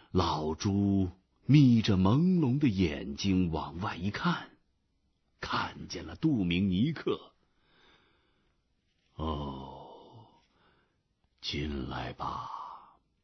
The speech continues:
门口左边的花盆儿下面有一把钥匙。”杜明尼克进了屋子。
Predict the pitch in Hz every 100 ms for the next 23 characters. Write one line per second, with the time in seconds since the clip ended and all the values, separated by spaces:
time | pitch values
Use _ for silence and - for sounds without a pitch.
0 | _ _ _ _ _ _ 80 80 85 82
1 | - 78 80 - 76 69 67 69 78 78
2 | 76 73 - 82 73 71 - 71 71 76
3 | 82 82 - - - - - - _ _
4 | - - - 67 69 71 67 62 - -
5 | - _ _ _ _ _ _ _ - -
6 | - - - - - - - 73 78 67
7 | - 64 - 65 58 - - - - _
8 | _ _ _ _ _ _ _ _ _ _
9 | _ _ _ _ _ _ _ _ _ _
10 | _ _ _ _ _ _ _ 269 254 165
11 | 127 127 190 175 143 208 151 156 135 -
12 | 180 123 90 95 196 214 160 113 113 -